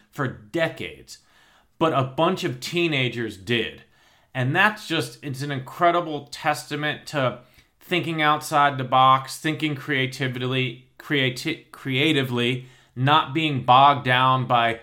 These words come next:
self-imposed political constraints that it turns out are actually illusory, right? Once you realize that they're illusory and you say, "I'm gonna make the change I want," incredible things happen, right? And this,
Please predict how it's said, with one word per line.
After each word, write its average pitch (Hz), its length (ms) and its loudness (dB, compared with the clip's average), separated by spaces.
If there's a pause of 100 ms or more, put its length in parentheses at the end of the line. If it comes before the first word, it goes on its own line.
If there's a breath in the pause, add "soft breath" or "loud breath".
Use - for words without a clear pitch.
self-imposed 131 1120 -2
political 131 420 -6
constraints 123 720 -4
that 117 120 -10
it 117 160 -12
turns 156 420 -2
out 127 300 4
are 127 120 0
actually 123 480 -4
illusory, 120 760 -2 (420 soft breath)
right? 113 320 -2
Once 156 340 0
you 156 120 -2
realize 143 680 6
that 135 140 -10
they're 131 160 -2
illusory 127 800 -2 (420 loud breath)
and 131 240 0
you 131 80 4
say, 131 320 -2
"I'm 143 240 0
gonna 131 400 0
make 135 380 -2
the 131 100 -4
change 135 480 -4
I 120 120 -2
want," 131 440 0 (100)
incredible 147 680 -2
things 131 380 -6
happen, 135 560 -2 (440 soft breath)
right? 127 260 4
And 143 240 -2
this, 170 400 0